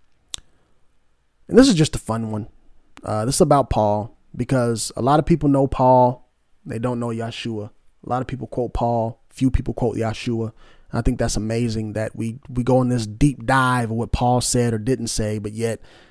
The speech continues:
we ignore the stuff that Yahshua said. That's crazy to me. Anywho,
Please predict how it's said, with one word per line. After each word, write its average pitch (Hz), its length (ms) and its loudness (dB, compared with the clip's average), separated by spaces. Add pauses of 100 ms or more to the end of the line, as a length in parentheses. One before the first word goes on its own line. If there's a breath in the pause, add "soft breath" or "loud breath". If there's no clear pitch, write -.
(160 soft breath)
we 120 100 2
ignore 131 460 6
the 110 100 2
stuff 113 300 0
that 110 160 -2
Yahshua 107 480 0
said. - 240 -4 (140)
That's - 120 -8
crazy 120 400 0
to 90 60 -10
me. - 220 -16 (800 loud breath)
Anywho, 135 460 12